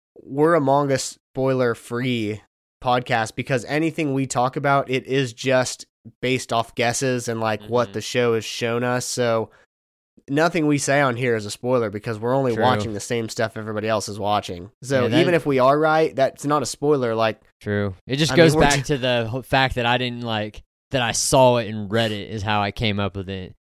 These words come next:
Speaker 2: Whereas usually
Speaker 1: Yeah.
Speaker 2: all of our predictions, like, I'm just watching and come up with it. But on this one, like I said, when I finished it the first time, I was like, "What the fuck does <laughs> any of that mean?" <laughs> The
Speaker 1: <laughs>
Speaker 2: spaghetti. I thought that was the stupidest thing.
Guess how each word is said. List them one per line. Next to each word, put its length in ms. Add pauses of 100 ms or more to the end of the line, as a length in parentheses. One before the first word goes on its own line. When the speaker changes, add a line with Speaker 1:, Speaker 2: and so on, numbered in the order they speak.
(120)
Speaker 2:
Whereas 280
usually 320
Speaker 1:
Yeah. 280
Speaker 2:
all 320
of 180
our 140
predictions, 600
like, 320 (260)
I'm 140
just 180
watching 500
and 140
come 200
up 160
with 140
it. 200
But 120
on 160
this 180
one, 340 (440)
like 140
I 100
said, 260
when 100
I 80
finished 280
it 80
the 80
first 300
time, 260
I 100
was 180
like, 200
"What 140
the 40
fuck 280
does 180
<laughs> 160
any 240
of 60
that 220
mean?" 420 (460)
<laughs> 280
The 100
Speaker 1:
<laughs> 0
Speaker 2:
spaghetti. 680 (340)
I 60
thought 220
that 100
was 120
the 60
stupidest 540
thing. 420